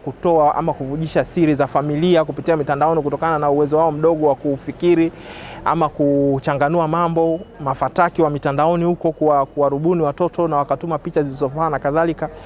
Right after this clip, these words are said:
Kwa hiyo ta-, eh, changamoto wanaweza kukutana nazo ni nyingi, na ndio maana basi kama nchi tukaamua kwamba sasa hivi lazima watoto wawekewe mkakati mahususi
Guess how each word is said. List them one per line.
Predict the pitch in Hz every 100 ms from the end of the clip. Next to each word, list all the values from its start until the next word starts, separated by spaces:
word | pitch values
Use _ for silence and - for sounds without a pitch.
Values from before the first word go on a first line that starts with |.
| - - -
Kwa | 220
hiyo | 247
ta-, | - 226 -
eh, | 202 180
changamoto | 196 190 226 262
wanaweza | 208 220 214
kukutana | - 180 185
nazo | 208 190
ni | 175
nyingi, | 180 220 196 151 120 - - - -
na | 131
ndio | 139 139 139
maana | 143 226 349 196
basi | 127 113 - 180 - - -
kama | - 226 214
nchi | 202 - - - -
tukaamua | 143 147 147 156 185 165
kwamba | 143 156 151 143 - - - -
sasa | 139 - 156
hivi | 202 202 190 196 - 147
lazima | 151 151 208 196
watoto | 151 143 190 180
wawekewe | 156 139 180
mkakati | 151 139 160 160 139
mahususi | 120 - 214 -